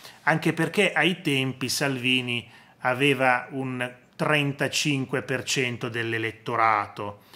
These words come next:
come primo partito, tutti gli altri erano indietro anni luce, quindi sembrava imbattibile. Vi ricordate quando Zingaretti, che ai tempi era capo politico del P D,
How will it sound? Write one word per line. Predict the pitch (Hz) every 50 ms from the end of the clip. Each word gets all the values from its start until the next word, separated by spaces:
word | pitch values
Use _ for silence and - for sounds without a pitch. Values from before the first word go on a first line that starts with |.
| - - - - _ -
come | - 156 143 147 135
primo | - - 160 165 175 160 143 139 135
partito, | - 143 127 127 - - 165 147 131 - 131
tutti | 107 - 117 - 156
gli | 139 127 123
altri | 120 117 120 113 - 113 113 110
erano | 117 110 107 107 107 107 104 101 - _ _
indietro | - 127 120 - - 123 117 143 151 151 156 156 156 - 147 135 127 120 113 - - - - - - - - _ _ -
anni | 175 156 156 147 139 135 131
luce, | 120 113 101 95 95 - -
quindi | - - 170 165 147
sembrava | - 156 147 139 151 170 170 160 156 151 143 - - - - - - _
imbattibile. | - 147 147 151 143 143 - - - 202 208 202 180 160 139 135 127 123
Vi | 127
ricordate | 127 127 - 147 135 131 151 165 165 165 147 131
quando | - 143 143 139 135 127
Zingaretti, | 117 113 139 139 139 131 135 135 147 156 143 135 - - - 123 117 110 98 - _ _ -
che | - 143
ai | 135 127 120
tempi | - 156 147 147 143 143 - 135 123 117 - - - - - -
era | - 143 139 131 127 131
capo | - 156 143 - 139 -
politico | - - 139 143 143 143 135 123 - - 135 127
del | 120 127 123 120
P | 120 - 165 151
D, | 123 131 123 127 123 117